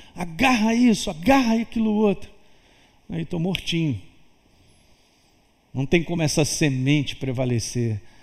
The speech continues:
Uma coisa que é legal, eu vou terminar com isso. Uma coisa que é legal é que Deus não divide ele com ninguém.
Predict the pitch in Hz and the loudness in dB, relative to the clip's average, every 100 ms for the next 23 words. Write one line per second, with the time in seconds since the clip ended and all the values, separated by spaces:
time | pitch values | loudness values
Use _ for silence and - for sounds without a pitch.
0 | - 180 190 240 165 214 160 123 147 165 | -12 -8 -2 -2 0 0 2 4 4 4
1 | 131 98 - - 143 175 151 147 139 131 | 2 -2 -10 -8 -4 0 0 0 -2 -4
2 | 110 98 - - _ _ _ _ _ _ | -4 -6 -14 -20 _ _ _ _ _ _
3 | _ _ - _ _ _ - 139 214 175 | _ _ -20 _ _ _ -10 -4 -2 -2
4 | 196 156 117 151 147 139 151 147 165 117 | 0 0 2 2 2 2 0 -4 -4 0
5 | 147 160 139 156 185 202 156 135 107 120 | 2 2 0 -2 -2 -2 -6 -6 -6 -4
6 | 143 131 95 107 120 - _ _ 139 147 | -2 -2 -4 -8 -10 -18 _ _ -2 0
7 | 151 151 139 - 139 143 139 127 98 101 | -2 -6 -8 -8 -6 -4 -4 -4 -6 -6
8 | 101 101 | -8 -14